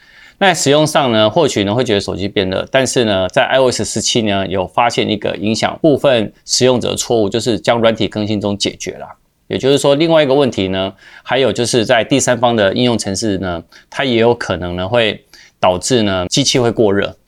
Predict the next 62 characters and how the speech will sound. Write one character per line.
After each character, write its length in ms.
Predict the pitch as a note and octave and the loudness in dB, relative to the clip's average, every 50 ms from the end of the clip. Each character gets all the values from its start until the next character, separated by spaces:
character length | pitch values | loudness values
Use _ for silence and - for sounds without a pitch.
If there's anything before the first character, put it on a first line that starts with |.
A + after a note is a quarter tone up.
| - - - _ _ | -20 -20 -20 _ _
好， 180 | - - - - | -8 -8 -8 -4
那 340 | - A#2 A#2 A2 G#2+ G#2 G2+ | -2 0 2 2 2 2 2
目 200 | A2 D3+ E3+ D3+ | 2 2 2 2
前 220 | A#2 - G#2+ F#2 | 2 0 -2 -2
呢， 60 | F#2 G2+ | 0 0
他 80 | A#2+ | 0
说 100 | C3 C3+ | 0 2
第 140 | B2+ D3+ C3 | 2 0 0
三 160 | A2+ B2+ A#2+ | 0 0 0
方 100 | A#2+ B2+ | 2 2
的 60 | A2+ | 2
程 180 | G2+ - G#2+ G2+ | 0 0 -4 -4
式 140 | - - A#2 | -4 -2 -2
呢 100 | G#2 F#2+ | 0 0
有 140 | F2+ F#2+ F#2+ | 0 0 -2
Instagram 560 | A2 - - A#2+ G#2 - A2+ A2 G#2 G2+ F#2+ | -2 -4 -4 -4 -2 0 0 0 2 2 0
啊、 20 | |
Uber 340 | F#2 - A2 A2 G#2+ - F#2 | 0 0 -2 -2 -2 -2 -2
啊， 100 | E2 - | -4 -2
还 80 | - G#2 | -2 -2
有 40 | F#2+ | -2
一 40 | F#2+ | -2
个 60 | G2 | -2
游 200 | F#2 F#2 F2 F2 | -2 -2 -4 -4
戏， 340 | - - - D#3 - - _ | -4 -4 -4 -4 -4 -6 _
目 180 | - - F#3 E3 | 0 2 2 2
前 220 | - - C#3 B2+ | 2 0 -2 -2
看 160 | A#2+ E3+ D#3 B2 | -2 -2 -2 -2
起 120 | - - | 0 0
来 80 | F#2+ F#2+ | 0 0
应 140 | A2+ B2+ | 0 0
该 180 | B2 C3+ B2+ B2+ | 0 0 0 0
是 160 | A#2+ - B2+ | 0 0 0
在 220 | A2+ C3+ A#2+ A2 G#2 F#2+ - - - - - | 2 2 2 2 2 0 -4 -6 -8 -8 -4
I 160 | - B2 C3 | 0 2 2
O 140 | B2+ A#2 A2+ | 4 4 2
S 120 | - - | 0 -2
十 180 | G2+ - - A#2 | -4 -4 -4 -2
七 240 | - - - C3+ C3 | -2 0 0 0 0
点 300 | - - G2+ F#2 - - - _ | 0 -2 -4 -4 -6 -10 -14 _
一 240 | - C3 B2 A#2 A#2 | -2 0 0 0 0
呢 280 | A#2 A2 G2 F#2+ F#2+ - _ _ _ _ _ _ | 0 -2 -2 -4 -6 -8 _ _ _ _ _ _
会 160 | _ - A#2 | _ 0 2
来 140 | G#2 G2 F#2 | 2 0 0
做 160 | - B2 A2 | -2 -4 -4
这 120 | - A#2 | -2 -2
个 100 | F#2+ G2 | -4 -4
版 220 | - - G2 F#2+ G2 | -2 -2 -2 -2 -2
本 140 | - - | -4 -8
的 80 | - - | -12 -12
更 220 | - - G#2 G2 G2 | -8 -6 -6 -4 -4
新， 260 | - - G2 F#2+ F#2+ | -4 -4 -4 -4 -4
去 140 | F#2+ - F#2+ | -6 -6 -6
解 180 | - - G2 | -6 -6 -8
决 180 | F#2+ - - F#2 | -8 -8 -10 -10
这 120 | F#2 G2+ | -8 -8
个 60 | G#2 G2+ | -8 -8
过 220 | - - A2 G2 | -6 -4 -4 -4
热 80 | G2 G2+ | -2 -4
问 180 | G#2 G2+ - - | -4 -6 -8 -10
题 140 | - G#2 | -12 -12
啦。 180 | - D2+ - - | -12 -12 -14 -18